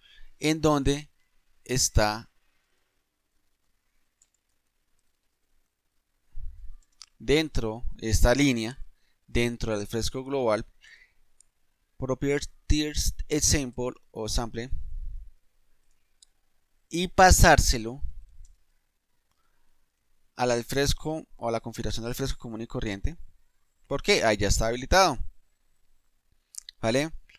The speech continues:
Entonces vamos a evidenciar, pero esta vez solamente más hasta, hasta sample. Vemos que el Smart Folders está habilitado directamente en los, en el archivo de ejemplo.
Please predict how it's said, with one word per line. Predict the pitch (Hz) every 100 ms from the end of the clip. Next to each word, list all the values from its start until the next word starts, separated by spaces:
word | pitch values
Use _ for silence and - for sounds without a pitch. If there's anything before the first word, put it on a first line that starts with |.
| - -
Entonces | - 180 202 202 - - -
vamos | - 110 123 151
a |
evidenciar, | 151 160 165 151 147 143 - - - - - - - _ _ _ _ _ _ _ _ _ _ _ _ _ _ _ _ _
pero | 113 104
esta | 101 - 131
vez | 127 120 127 - - - _ _ _ _ _
solamente | 117 107 113
más | 107 104
hasta, | 107 - - - - - 101 98
hasta | - -
sample. | 98 110 110 117 - - - - _ _ -
Vemos | 156 170 202 - - - - _ -
que | 156 151
el | 143
Smart | 135 147 170
Folders | - 202 135 135 - - - _ -
está | 143 123 131 123
habilitado | 143 147 - 120 120
directamente | 123 - 127 127 123 143 -
en | 151 165 165
los, | 160 156 -
en | 139 135
el | 131 123
archivo | 110 - 120
de | 123
ejemplo. | 139 170 139 110